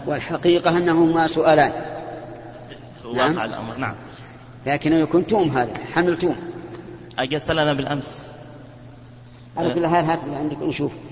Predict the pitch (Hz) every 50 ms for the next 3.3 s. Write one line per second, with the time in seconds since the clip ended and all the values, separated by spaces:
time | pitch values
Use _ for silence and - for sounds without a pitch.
0 | - - 151 170 165 165 165 165 185 175 151 147 170 170 - - - - - -
1 | - - - - - - - - - - - - - - - - - - - -
2 | - - - - - 131 123 123 123 120 123 120 123 127 135 131 147 156 147 139
3 | - - - 151 147 151